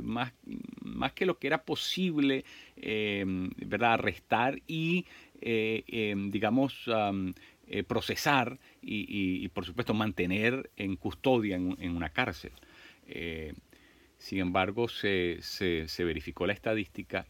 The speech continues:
y el cuarenta y cinco por ciento, es decir, casi la mitad de los que fueron arrestados, sí tenían trabajo. Y, y muchos de los otros, aunque no tenían trabajo,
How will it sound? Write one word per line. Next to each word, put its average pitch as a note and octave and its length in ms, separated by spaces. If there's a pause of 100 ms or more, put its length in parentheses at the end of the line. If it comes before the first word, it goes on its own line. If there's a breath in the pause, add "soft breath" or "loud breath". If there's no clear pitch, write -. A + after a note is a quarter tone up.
y G2+ 140
el F#2 140
cuarenta F#2 520
y E2+ 120
cinco D3+ 500
por - 140
ciento, A2+ 220
es - 60
decir, G2+ 200
casi - 280
la C#3 160
mitad A2+ 380 (220 soft breath)
de G2 100
los E2+ 80
que F2+ 120
fueron A2 200
arrestados, G2+ 640
sí - 300
tenían A2+ 360
trabajo. - 460 (1400 loud breath)
Y, B2+ 320
y A#2+ 160
muchos C#3 340
de F#3 60
los D#3 200
otros, C#3 420
aunque E2+ 240
no E2 120
tenían E3+ 340
trabajo, A#2+ 580